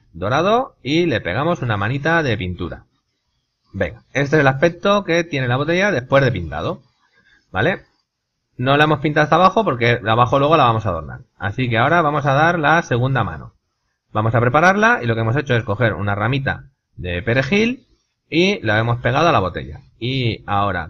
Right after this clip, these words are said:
con la cinta de carrocero hacemos trocitos pequeñitos,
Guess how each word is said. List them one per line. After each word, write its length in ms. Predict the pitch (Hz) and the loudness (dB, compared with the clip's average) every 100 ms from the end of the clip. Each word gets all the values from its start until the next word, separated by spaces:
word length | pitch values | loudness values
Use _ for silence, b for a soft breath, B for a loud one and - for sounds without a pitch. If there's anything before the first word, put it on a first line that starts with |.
| - | -6
con 480 | 107 104 95 87 78 | -4 -2 -4 -4 -6
la 80 | |
cinta 240 | 78 117 117 | -4 0 0
de 60 | |
carrocero 580 | 123 135 139 180 196 240 _ _ _ _ | 0 0 2 2 2 -2 _ _ _ _
hacemos 560 | 95 107 120 90 - _ _ - | -6 -2 -2 -2 -8 _ _ -12
trocitos 440 | 113 127 123 98 | -8 -6 -4 -4
pequeñitos, 680 | 123 139 170 175 190 208 | -4 -2 -2 0 -2 -2